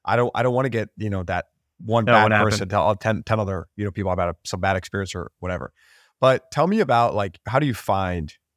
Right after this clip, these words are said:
Speaker 1: you know, your best people? How, how, what has that process been like for you?
Speaker 2: You know, and it's a, it's a mix. You know, now when I look around, we have executive team members that we brought from the outside.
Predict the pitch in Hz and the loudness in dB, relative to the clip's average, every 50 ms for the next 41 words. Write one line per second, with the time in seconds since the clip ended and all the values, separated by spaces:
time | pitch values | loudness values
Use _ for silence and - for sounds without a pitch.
0 | _ - 92 92 90 90 90 92 90 82 - 98 101 - - - 101 85 - 67 | _ -10 -8 -8 -6 -6 -4 -6 -6 -4 -2 -2 -2 -2 -4 -8 -8 -8 -8 -10
1 | - - - - 110 113 104 104 104 101 - - 110 120 127 113 - - 101 104 | -14 -8 -2 2 2 2 2 2 0 0 0 0 -2 0 0 0 0 2 2 2
2 | - - 98 90 - - 82 - - 87 80 82 80 - 60 69 67 62 - _ | 2 2 -2 -2 -2 -2 -10 -8 -6 -6 -6 -6 -8 -8 -8 -8 -8 -10 -14 _
3 | _ _ _ _ _ _ _ _ _ _ _ _ _ - - 151 160 165 170 170 | _ _ _ _ _ _ _ _ _ _ _ _ _ -4 0 2 2 2 2 0
4 | 156 - - - - 151 156 - 170 160 147 156 175 185 160 - - - 143 135 | -2 -2 -4 -6 -4 -6 -6 -4 -2 -2 0 0 0 -2 -2 -4 -6 -6 -4 -4
5 | 135 131 131 120 110 110 107 123 147 139 143 151 160 165 170 170 156 147 143 147 | -4 -4 -6 -10 -14 -20 -20 -14 -6 -2 0 2 4 4 4 4 0 0 0 -2
6 | 143 131 160 139 135 139 139 147 151 147 139 147 156 151 143 143 131 120 151 147 | -2 -2 -2 -4 -2 -2 0 0 -2 -2 0 0 0 0 -2 -2 -2 -2 -2 -2
7 | - 165 143 123 - - 147 139 135 135 131 131 139 127 117 135 127 131 127 113 | -2 -4 -6 -6 -4 -4 -4 -2 -2 -2 -2 -2 -4 -4 -4 -4 -4 -4 -4 -2
8 | 127 131 131 147 - - 139 131 127 127 127 131 - - 139 131 135 131 110 | 0 0 0 0 -2 -6 -6 -4 -2 -2 -2 -2 -4 -6 -8 -8 -10 -10 -12